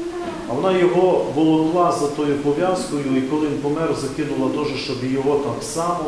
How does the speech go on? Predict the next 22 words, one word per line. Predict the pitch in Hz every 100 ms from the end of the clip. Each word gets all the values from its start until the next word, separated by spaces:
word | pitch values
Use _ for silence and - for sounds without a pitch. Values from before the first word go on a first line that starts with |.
| -
участь | 160 165 156 120 123
була, | 139 117
як | 110
тих | - 131
тридцять | 127 117 - 117
дев'яти. | 117 110 110 95 98 - - - - -
Прочитайте | 147 156 180 - 196 196 160
знову | 170 185 165
ж |
таки | - 135 135
в | 117
житті. | 113 113 120 113 101 101 - - - - - - - 113
Дивовижні | 147 180 208 202 196
речі, | 196 196 202 170
що | 143
робить | 160 180 160 160
християнська | 147 - 156 160 156 151
віра | 143 180 190 147
навіть | 143 139 143 - -
з |
нашими | 160 170 170 156 151
чувствами. | - 196 143 - 110 98